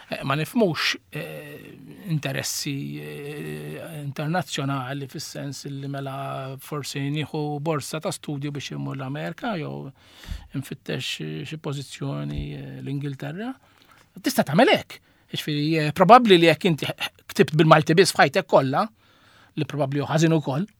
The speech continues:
allura m'għandekx ċans, żgur, <laughs> li tieħu xi pożizzjoni f'xi pajjiż ieħor. Eh, imma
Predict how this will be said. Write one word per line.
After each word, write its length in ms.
allura 200
m'għandekx 500
ċans, 380
żgur, 200
<laughs> 420
li 80
tieħu 180
xi 140
pożizzjoni 580
f'xi 160
pajjiż 380
ieħor. 240
Eh, 240
imma 240